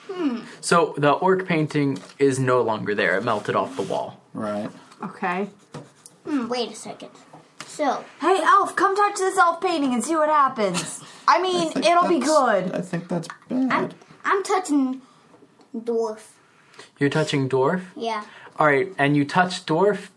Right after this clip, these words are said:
Speaker 2: and as soon as you touch it, it melts off the wall.
Speaker 1: Ugh.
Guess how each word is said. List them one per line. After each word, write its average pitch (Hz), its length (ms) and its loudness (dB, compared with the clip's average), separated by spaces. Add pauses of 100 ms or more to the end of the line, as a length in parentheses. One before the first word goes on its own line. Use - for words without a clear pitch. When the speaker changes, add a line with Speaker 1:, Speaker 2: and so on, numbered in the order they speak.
Speaker 2:
and 139 500 0 (360)
as 139 200 2
soon 175 140 -2
as 165 140 0
you 156 80 0
touch - 320 2
it, 185 160 2
it 123 120 -4
melts 131 360 0
off 110 240 -2
the 113 80 0
wall. 104 400 -6
Speaker 1:
Ugh. 240 300 -2